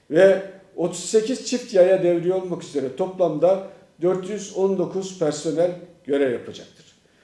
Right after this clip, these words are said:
Polis sorumluluk bölgesinde bayram tedbirleri süresince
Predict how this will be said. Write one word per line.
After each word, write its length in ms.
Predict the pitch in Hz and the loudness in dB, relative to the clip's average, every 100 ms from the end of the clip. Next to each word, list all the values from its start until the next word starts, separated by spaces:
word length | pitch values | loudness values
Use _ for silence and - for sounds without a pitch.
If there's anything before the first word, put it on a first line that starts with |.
| _ _ _ _ | _ _ _ _
Polis 260 | 180 254 277 | 6 6 4
sorumluluk 520 | 269 262 247 269 208 | 2 2 2 -2 4
bölgesinde 800 | 202 185 175 180 160 131 - - - | 4 4 -2 -4 -2 0 -2 -6 0
bayram 360 | 160 208 247 | 4 4 4
tedbirleri 540 | 240 233 - 214 214 208 | 4 2 2 -2 -2 -2
süresince 680 | - 208 190 180 139 98 | -2 -2 -2 -4 -8 -8